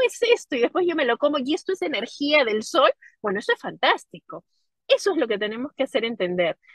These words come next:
¿no? Entonces, una vez que entendamos eso, yo creo que todo el mundo va a tener sus plantas en su casa para poder mirarlas, cómo crecen, les va a cantar, ¿no? Este, pero eso es lo que los docentes necesitan,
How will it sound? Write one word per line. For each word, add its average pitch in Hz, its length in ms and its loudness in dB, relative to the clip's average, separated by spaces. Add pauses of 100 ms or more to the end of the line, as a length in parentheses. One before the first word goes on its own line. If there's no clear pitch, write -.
(120)
¿no? 233 240 -2
Entonces, 285 340 -4
una 370 140 -2 (120)
vez 403 100 -6
que - 100 -2
entendamos 269 600 2
eso, 269 200 0
yo 294 100 0
creo 262 140 -4
que 254 80 -2
todo 254 120 2
el 247 60 0
mundo 254 180 0
va 247 60 2
a 240 40 -2
tener 247 200 -2
sus - 140 -12
plantas 311 380 2
en 320 100 0
su - 140 0
casa 370 280 4
para 220 200 2
poder 220 260 -2
mirarlas, 262 840 4
cómo 247 180 2 (120)
crecen, 226 680 2
les 214 180 -2
va 226 80 0
a 220 60 -2
cantar, 226 540 0
¿no? - 80 -12 (340)
Este, 247 640 0 (480)
pero 254 300 4 (360)
eso 440 300 4
es 349 80 -8
lo 339 100 -4
que 240 100 -6
los 220 120 -6
docentes 285 760 -2
necesitan, 254 760 -4